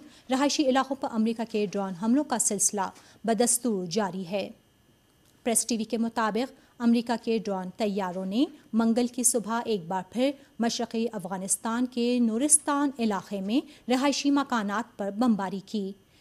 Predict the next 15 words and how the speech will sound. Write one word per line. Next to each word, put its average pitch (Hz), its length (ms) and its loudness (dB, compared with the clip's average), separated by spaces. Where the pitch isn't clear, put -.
اس 269 180 4
ہوائی 285 300 2
حملے 277 240 4
میں 277 240 2
کم 254 120 0
سے 277 160 -2
کم 285 260 -4
آٹھ 269 260 -2
افغان 202 420 -4
شہری 202 580 -4
مارے 214 360 0
گئے، 269 160 2
جبکہ 226 340 0
متعدد 202 600 -2
افراد 202 500 -4